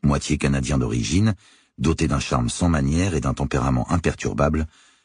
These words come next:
Marvin, du haut de sa trentaine bien entamée et de ses presque deux mètres dix, avait exercé divers petits métiers,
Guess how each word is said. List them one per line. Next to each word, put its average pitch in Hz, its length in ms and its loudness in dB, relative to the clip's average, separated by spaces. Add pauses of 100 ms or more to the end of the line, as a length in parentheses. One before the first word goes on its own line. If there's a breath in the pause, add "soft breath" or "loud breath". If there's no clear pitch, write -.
(140 soft breath)
Marvin, 87 580 2
du 60 180 -2
haut 69 120 0
de 57 80 -2
sa - 140 -4
trentaine 64 400 0
bien 71 180 0
entamée 69 520 0
et - 80 -6
de - 100 -4
ses - 160 -6
presque - 320 -2
deux 82 200 2
mètres 78 280 0
dix, 80 420 -2 (580 soft breath)
avait 90 180 4
exercé 87 420 0
divers 80 280 2
petits 73 240 -2
métiers, 57 420 -2